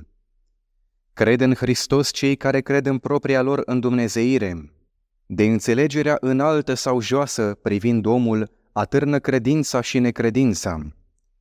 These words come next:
Pentru cel credincios, moartea pe cruce a lui Hristos, precum și cele pentru care a fost răstignit, este cea mai puternică mărturie în sprijinul lui.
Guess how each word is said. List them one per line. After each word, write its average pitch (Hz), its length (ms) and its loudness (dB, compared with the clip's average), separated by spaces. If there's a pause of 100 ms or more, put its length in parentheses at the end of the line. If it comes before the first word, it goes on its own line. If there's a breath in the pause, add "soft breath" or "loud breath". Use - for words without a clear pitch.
(340)
Pentru 98 320 0
cel 127 260 0
credincios, 123 720 -2 (260)
moartea 131 480 2
pe 135 120 -2
cruce 139 420 -2
a 123 100 0
lui 123 200 2
Hristos, 123 720 -2 (360)
precum 113 340 0
și 120 180 0
cele 135 280 0
pentru 110 320 -2
care 113 200 -2
a 104 60 0
fost - 360 -6
răstignit, 107 720 -2 (360)
este 117 380 2
cea 156 260 0
mai 147 180 0
puternică 131 640 0
mărturie 110 680 0
în 104 180 -2
sprijinul 98 760 -2
lui. 85 520 -4